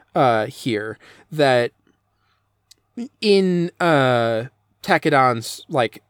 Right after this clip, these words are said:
fracturing, um, in the way that we're seeing, you know, it being paralleled with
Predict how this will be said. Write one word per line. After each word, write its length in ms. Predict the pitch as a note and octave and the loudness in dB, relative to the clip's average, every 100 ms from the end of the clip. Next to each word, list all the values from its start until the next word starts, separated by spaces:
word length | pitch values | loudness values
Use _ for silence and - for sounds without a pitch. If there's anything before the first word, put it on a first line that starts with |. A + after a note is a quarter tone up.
| _ | _
fracturing, 920 | - - E3+ D#3 - F3 D#3 D3 D3 - - - _ | -8 0 2 2 -2 -4 -2 -2 -6 -10 -20 -20 _
um, 600 | D#3+ C3+ A#2 A2+ A2 G#2 _ _ _ _ _ _ _ _ _ _ _ | 0 2 0 -2 -8 -16 _ _ _ _ _ _ _ _ _ _ _
in 140 | A#3 G3+ | 0 2
the 80 | |
way 160 | E3+ D#3+ | 4 2
that 140 | D#3 | 2
we're 100 | D3+ | 0
seeing, 460 | C3 - C3+ B2 C3+ _ _ _ C4+ | -2 0 0 -2 -8 _ _ _ -4
you 140 | E3+ | -2
know, 260 | A#2+ A2 - | 0 -4 -6
it 160 | E3 E3 | -8 -2
being 220 | D3 B2 | -2 -2
paralleled 420 | C3 B2+ A#2+ B2 | 0 0 2 0
with 180 | A#2+ | -4